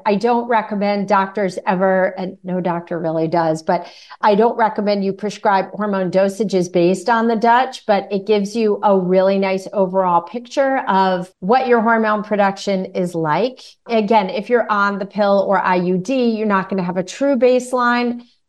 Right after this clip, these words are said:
But it also looks at, what I love is it looks at how hormones move through your liver. So your phase one and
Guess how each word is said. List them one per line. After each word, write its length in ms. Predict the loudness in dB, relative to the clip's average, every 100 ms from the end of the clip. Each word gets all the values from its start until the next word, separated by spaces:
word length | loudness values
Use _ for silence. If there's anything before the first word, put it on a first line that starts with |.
| 0
But 300 | 2 2 2
it 180 | 0 2
also 640 | 0 2 2 2 4 4 0
looks 400 | -2 -4 -6 -8
at, 360 | -2 2 2 2
what 100 | 0
I 80 | 0
love 300 | 2 0 0
is 200 | -4 -6
it 60 | -8
looks 280 | -6 -6 -6
at 140 | -6
how 260 | 0 0 2
hormones 540 | 0 -2 -2 -4 -4
move 240 | -4 -4
through 160 | -4 -2
your 140 | -2
liver. 380 | -2 -2 0 -2
So 180 | -2 -2
your 160 | 0 -2
phase 340 | -2 -2 -2
one 260 | -4 -4 -4
and 220 | -8